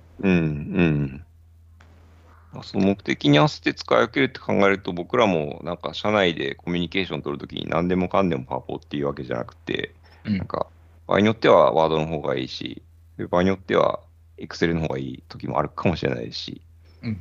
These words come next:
Speaker 1: 場合によっては手書きがいいかもしれないしみたいな、そういうのをなんか意識して使い分けることでもっと円滑になるコミュニケーションってあるのかもしれないですね。
Speaker 2: いやー、なんかある気がしますね。やっぱりその、
Speaker 1: うん。
Speaker 2: 会社の仕組みを整える時ってある一定の型にはめたくなるんですよ。なんで、
Speaker 1: はい。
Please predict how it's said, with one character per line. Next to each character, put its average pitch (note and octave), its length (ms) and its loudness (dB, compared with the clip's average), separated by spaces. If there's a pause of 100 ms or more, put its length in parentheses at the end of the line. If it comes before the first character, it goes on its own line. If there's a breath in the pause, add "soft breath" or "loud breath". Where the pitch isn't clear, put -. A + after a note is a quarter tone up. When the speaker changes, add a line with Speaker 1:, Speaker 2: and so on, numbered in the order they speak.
Speaker 1:
場 - 120 -4
合 E2+ 60 2
に F2 60 4
よ E2+ 60 4
っ E2+ 40 0
て - 120 0
は D#2+ 80 2
手 - 100 -12
書 D2 100 -2
き C#2 140 -14
が D2 100 0
い C#2+ 40 0
い - 20 -2
か - 120 -6
も - 60 -10
し - 120 -8
れ - 60 -8
な - 80 -12
い - 20 -12
し - 120 -10
み - 60 -12
た - 80 -14
い - 40 -12
な、 - 40 -14
そ A2 120 2
う G#2 40 8
い F#2+ 40 8
う E2 40 8
の C#2 60 4
を - 120 -4
な - 100 0
ん - 20 -4
か G2 80 2
意 D3 80 4
識 - 180 0
し - 80 2
て E2 100 2
使 - 220 4
い D#2+ 40 8
分 E2 100 4
け - 120 0
る E2 80 2
こ D2+ 100 -8
と - 120 -14
で G1+ 280 -8
も F#2+ 80 -2
っ F#2+ 40 -4
と C#2 120 -4
円 C#2 100 -4
滑 C#2+ 200 -6
に D2 100 0
な C#2 80 0
る A#1+ 60 -4
コ - 120 -14
ミ C2 60 -4
ュ B1 40 -8
ニ C2 60 -10
ケ C2 100 -8
ー - 20 -8
シ B1+ 60 -14
ョ - 40 -20
ン - 0 -
っ - 20 -20
て - 80 -6
あ C2 40 -2
る D2+ 60 0
の D2+ 60 0
か - 100 -12
も - 80 -12
し - 80 -12
れ - 60 -8
な - 80 -12
い - 20 -12
で - 60 -14
す - 140 -16
ね。 - 100 -10 (340)
Speaker 2:
い - 40 -14
や D3 200 4
ー、 - 40 8
な E3+ 120 8
ん - 20 -2
か G3 120 8
あ A#3+ 60 10
る A#3+ 100 4
気 E3 100 2
が D3 100 6
し - 120 -2
ま F#3 100 2
す D3+ 160 0
ね。 C3 180 2
や D3+ 100 6
っ D#3+ 60 -6
ぱ B3+ 100 6
り A3 60 8
そ F#3+ 140 4
の、 D#3 440 4
Speaker 1:
う - 40 -6
ん。 - 0 -
Speaker 2:
会 A#3 160 6
社 D4 140 0
の C#4+ 100 4
仕 - 140 -4
組 C#4+ 140 2
み C#4+ 100 4
を C4+ 80 4
整 C4 400 4
え C4+ 40 6
る A3+ 120 2
時 C#3+ 220 0
っ A#2 60 -6
て - 140 4
あ F#3+ 100 10
る G#3+ 100 6
一 C#3+ 80 4
定 - 180 -2
の B2 80 -2
型 A3 280 2
に F3+ 60 4
は C#3 120 2
め C3 100 -2
た C3+ 100 -2
く C3 100 -6
な C3 120 2
る A2+ 100 -2
ん F#2 160 -8
で - 100 -18
す - 180 -6
よ。 F#2 200 -8
な C#3 140 0
ん B2+ 80 2
で、 A2+ 220 0
Speaker 1:
は C#2+ 80 4
い。 C#2 60 -2